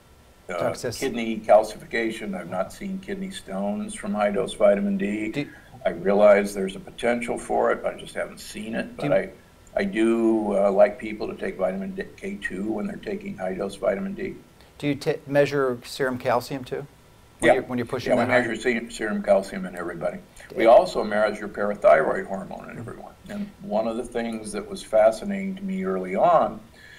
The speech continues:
Speaker 1: was that people with low levels of vitamin D almost universally had elevated parathyroid hormones,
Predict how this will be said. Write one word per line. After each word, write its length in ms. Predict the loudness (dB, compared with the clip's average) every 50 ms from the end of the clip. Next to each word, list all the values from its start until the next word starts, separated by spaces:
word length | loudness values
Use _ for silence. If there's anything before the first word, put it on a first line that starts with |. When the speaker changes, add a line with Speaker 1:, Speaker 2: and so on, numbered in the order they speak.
| -20 -20 -20 -14 -6
Speaker 1:
was 300 | 0 0 0 0 0 -6
that 120 | -8 -10
people 580 | -8 -6 -4 -4 -2 0 2 4 4 4 2 2
with 300 | 2 2 2 2 0 -2
low 240 | -4 0 0 2 2
levels 420 | 8 8 8 8 8 4 -2 -4 -6
of 100 | -6 -2
vitamin 400 | 0 -2 -2 -2 -6 -12 -10 -8
D 420 | -6 -4 -2 -2 -2 -4 -4 -8 -12 -18 -20 -20 _ _ _ -20 -16 -4 4
almost 640 | 8 8 10 10 10 8 8 6 4 2 2 -2 -6
universally 600 | -8 -6 -6 -4 -4 -4 -4 -6 -6 -8 -8 -8
had 220 | -4 -4 -4 -2
elevated 580 | -2 -2 -2 -2 -4 -8 -8 -10 -10 -14 -16 -14
parathyroid 800 | -12 -12 -12 -10 -4 4 6 6 6 6 4 2 -2 -2 -4 -10
hormones, 600 | -12 -12 -12 -12 -12 -12 -14 -14 -16 -20 -20